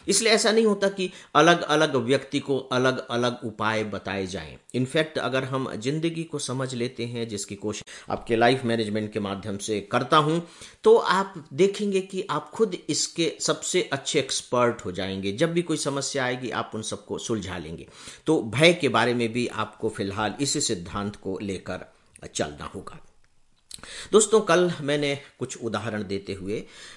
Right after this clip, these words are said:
आपसे ये विचार करने के लिए अर्ज किया था कि आप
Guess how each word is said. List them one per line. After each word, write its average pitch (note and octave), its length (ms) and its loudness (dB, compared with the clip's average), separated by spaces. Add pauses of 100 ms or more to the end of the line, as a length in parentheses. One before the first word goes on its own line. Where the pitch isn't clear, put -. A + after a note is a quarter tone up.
आपसे G#2+ 800 0
ये B2 80 2
विचार E3 400 2
करने A2+ 360 0
के G#2+ 180 -4
लिए G#2 280 -2
अर्ज G2+ 500 -6
किया G2+ 200 -2
था B2 220 -2
कि B2 380 -6
आप A2+ 520 -8